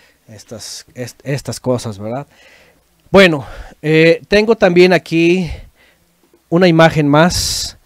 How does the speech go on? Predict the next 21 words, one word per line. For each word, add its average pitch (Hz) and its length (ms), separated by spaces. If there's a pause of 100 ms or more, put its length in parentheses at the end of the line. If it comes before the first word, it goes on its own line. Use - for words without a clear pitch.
(320)
Es 143 140
más, 139 180
vamos 131 200
a 127 80
quitar 123 280
un 117 60
poquito - 320
ahorita 110 400 (580)
este, 113 680
este 113 240
asunto. 151 540 (1800)
A 98 100
ver, 98 220
¿dónde 107 220
lo 95 100
puse? 175 420 (1200)
Y 139 100
les 135 140
voy 156 180
a 185 60
mostrar 165 720